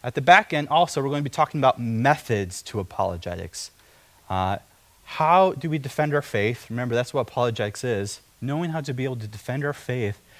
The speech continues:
And then how do you go about doing that? So we're going to talk about methods as well. All right.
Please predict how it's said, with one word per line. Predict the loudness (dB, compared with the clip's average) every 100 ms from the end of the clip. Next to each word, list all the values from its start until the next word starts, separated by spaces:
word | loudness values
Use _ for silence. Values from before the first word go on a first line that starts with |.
| -20 -20 -6
And | -2
then | 0 -2 -14 _ _ _ _ _ _ _ _ _
how | -10 4 6 6 4 -2
do | -6 -4
you |
go | 0 4 4
about | 4 -2 -2 -4
doing | 0 0 0 -2
that? | -8 -12 _
So | -8 -6
we're |
going | -6 -6
to | -2
talk | -2
about | -2 -8
methods | -4 -2 -4 -4 -10 -8
as | -10
well. | -8 -8 -10 _ _ _ _ _ _ _ _ -20 _ -20 -20 -20 _
All | 0
right. | 2